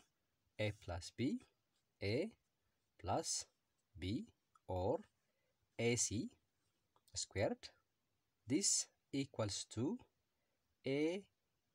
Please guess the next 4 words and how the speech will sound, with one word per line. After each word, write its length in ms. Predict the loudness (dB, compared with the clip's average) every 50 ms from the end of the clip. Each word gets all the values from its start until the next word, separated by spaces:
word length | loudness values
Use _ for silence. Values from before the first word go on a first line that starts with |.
| _ _ -4
E, 340 | -2 -2 0 0 -2 -2 -4 -8 -12 _ _ _ _ _ _ _ _ _ _ _ _ _ _ _ -20 _ _ _ _ _ _ _ _ -8 -6
A 160 | -6 -4 -4 -4
E 260 | -4 -2 -2 -2 -4 -8 _ _ _ _ _ _ _ _ _ _ _ _ _ _ _ _ _ _ _ _ _ _ _ -18 -10
squared 580 | -6 -6 -4 -2 0 0 0 0 -2 -6 -14